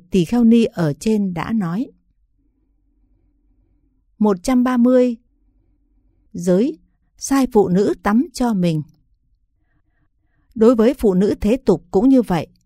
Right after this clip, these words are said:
Thế nên Đức Thế Tôn dạy, dù ai nghe rồi cũng phải nghe lại. Nếu tỳ kheo ni không bệnh mà sai phụ nữ thế tục xoa bóp kỳ cọ thì phạm tội ba dạ đề. Giải thích.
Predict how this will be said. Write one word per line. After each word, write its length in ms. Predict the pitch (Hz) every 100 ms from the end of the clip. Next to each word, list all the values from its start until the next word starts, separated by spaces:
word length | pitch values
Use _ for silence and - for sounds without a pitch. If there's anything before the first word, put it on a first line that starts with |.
| _ _ _ _ _ _
Thế 160 | - 214
nên 340 | 269 226 214 208 _ _
Đức 200 | - 302 -
Thế 120 | 240
Tôn 220 | 254 247
dạy, 260 | 202 170 - _ _ _ _ -
dù 200 | 202 175
ai 280 | 185 240
nghe 220 | 240 233 214
rồi 340 | 185 165 139 _
cũng 180 | 214 269 -
phải 260 | 175 135 147
nghe 180 | 208
lại. 240 | 190 160 - _ _ _ _ _ _ _ _ _ _ _ -
Nếu 280 | 202 220 339 -
tỳ 140 | 214
kheo 180 | 180 262
ni 200 | 247 254
không 280 | 247 269 226
bệnh 180 | 175 139
mà 300 | 170 180 165
sai 220 | - 247
phụ 180 | 233 180
nữ 180 | 180 294
thế 160 | - 214 254
tục 220 | 185 -
xoa 240 | - 254 226
bóp 300 | 233 311 -
kỳ 160 | 208 175
cọ 300 | - 175 143 _ _ _ -
thì 160 | 226
phạm 280 | 208 202 -
tội 280 | - 180 - 180
ba 260 | 240 233 220
dạ 240 | 175 135
đề. 300 | 151 170 147 - _ _ _ _ _ _ _ _ _ _ _ _ _ _ _ _ _ _ _ _
Giải 300 | 165 180 151
thích. 240 | - 302